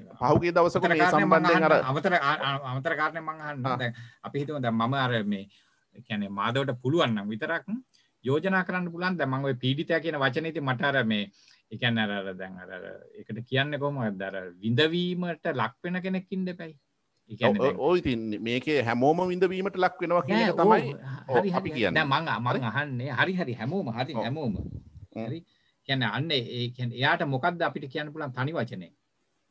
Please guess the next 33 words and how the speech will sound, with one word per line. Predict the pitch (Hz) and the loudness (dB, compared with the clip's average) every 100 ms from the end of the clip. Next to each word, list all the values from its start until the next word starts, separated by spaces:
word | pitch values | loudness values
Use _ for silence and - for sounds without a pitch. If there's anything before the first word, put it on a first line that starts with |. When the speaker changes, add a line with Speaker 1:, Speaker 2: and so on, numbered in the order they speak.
| _ _ _ | _ _ _
Speaker 2:
වින්-, | 110 120 | -4 0
Speaker 1:
නෑ, | 190 196 | 0 0
ඒක, | 185 208 | 0 2
Speaker 2:
වින්දිතයා, | 233 131 135 160 156 | 2 0 0 2 4
Speaker 1:
ඒක, | 165 | 4
ඒක | 156 | 4
Speaker 2:
වින්දිතයා, | 143 175 190 208 | 2 4 6 6
Speaker 1:
තමයි | 196 | 6
මේ | 185 | 4
පැහැදිලි | 180 185 | 6 6
Speaker 2:
වින්දිතයා. | 190 160 | 6 6
Speaker 1:
කරගන්න | 151 127 110 | 6 4 4
යන්නේ. | 110 196 - _ _ - | 2 0 -4 _ _ -2
ඒ-, | 113 | 0
ඒක | 165 | 2
Speaker 2:
ආ, | 190 | 2
Speaker 1:
තමයි | 156 | 2
ඉන්න, | 131 175 165 - | 0 -2 -2 -2
Speaker 2:
හරි. | 120 110 131 | -2 -2 -2
Speaker 1:
මට | 139 139 - 98 120 | -2 -2 -4 -10 -8
දෙන්න | 127 165 165 | -4 -2 -2
ඒක | 147 | -2
පැහැදිලි | 143 160 165 139 | -2 -2 -4 -2
කරන්න. | 117 123 - | 0 0 -4
Speaker 2:
හරි, | - | -4
හරි. | 110 107 | -4 -4
ආ, | 113 | -2
Speaker 1:
දැන් | 139 127 | 0 0
Speaker 2:
ඕකේ. | - 110 | -2 -2
Speaker 1:
මේ, | 127 143 160 | 0 2 0
මේ | 143 156 | 0 -2
සංවාදයම | 165 139 147 175 202 196 180 160 156 | 0 -2 0 2 2 2 0 0 0
දැන් | 170 170 | -2 -2